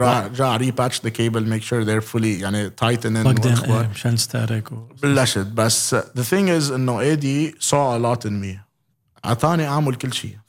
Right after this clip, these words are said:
Speaker 1: From setting up to microphone, to choosing the microphone, to all of that.
Speaker 2: مم.
Speaker 1: ف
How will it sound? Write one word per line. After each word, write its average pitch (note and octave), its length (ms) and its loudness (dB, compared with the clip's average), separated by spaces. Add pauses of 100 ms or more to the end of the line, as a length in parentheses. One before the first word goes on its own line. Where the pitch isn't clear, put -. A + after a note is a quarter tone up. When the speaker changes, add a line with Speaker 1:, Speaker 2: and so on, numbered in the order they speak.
(120)
Speaker 1:
From B2 100 0
setting C3 300 -2
up B2+ 120 0
to A#2+ 140 -2
microphone, A2 520 0
to A2+ 100 -4
choosing A#2 460 2
the A2 60 0
microphone, A2 640 -4
to G#2 40 -2
all A#2 140 0
of A2 120 -2
that. G#2 220 -6 (140)
Speaker 2:
مم. G#2 200 2 (420)
Speaker 1:
ف - 120 -4